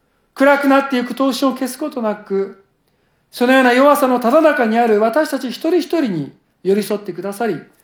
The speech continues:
支えてくださり、希望の光を私たちの心の目に与えてくださる。その恵みに心から感謝いたします。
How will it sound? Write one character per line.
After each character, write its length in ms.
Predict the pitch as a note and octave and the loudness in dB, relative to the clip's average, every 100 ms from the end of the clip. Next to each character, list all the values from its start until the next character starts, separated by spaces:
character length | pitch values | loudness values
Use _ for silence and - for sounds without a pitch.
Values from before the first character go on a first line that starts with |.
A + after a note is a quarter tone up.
| _ _ | _ _
支 120 | - A3+ B3+ | -4 0 2
え 120 | A#3+ | 2
て 80 | G#3 | -2
く 100 | G#3+ | -6
だ 100 | A3 | -6
さ 140 | A#3+ | -6
り、 180 | F#3+ D#3+ _ _ _ _ _ | -8 -10 _ _ _ _ _
希 160 | - A3+ | -4 2
望 180 | D4+ E4 | 4 4
の 120 | D#4 | 2
光 360 | - D4 D#4+ A3 | 0 0 0 -2
を 260 | C3+ - _ _ _ _ | -4 -10 _ _ _ _
私 280 | F#3 G3 A3+ | -4 0 0
た 80 | G3+ | -2
ち 80 | - | -8
の 120 | F#3+ | -10
心 320 | G3 A3+ C#4 | -8 -4 0
の 140 | C4+ C4 | 0 0
目 120 | B3+ | -2
に 140 | D#3 | -4
与 260 | C#3+ D#3+ A3 | -6 -4 -2
え 40 | |
て 100 | - | -4
く 100 | - | -10
だ 120 | D#3+ | -12
さ 120 | C#3+ D3+ | -12 -14
る。 200 | B2+ _ _ _ _ _ _ _ _ _ _ _ | -16 _ _ _ _ _ _ _ _ _ _ _
そ 120 | - | -4
の 140 | G3+ G3+ | 0 2
恵 100 | G3 | 2
み 160 | A3+ | 0
に 160 | A3 D#3 | -2 -2
心 340 | - E3 B3 | -6 -2 0
か 100 | A#3 | -2
ら 200 | C3+ A#2 - | -6 -10 -10
感 180 | F3 D#3 | -8 -8
謝 100 | C3+ | -10
い 20 | |
た 120 | C#3+ | -16
し 140 | C3+ D#3 | -18 -16
ま 100 | D3+ | -18
す。 180 | - | -20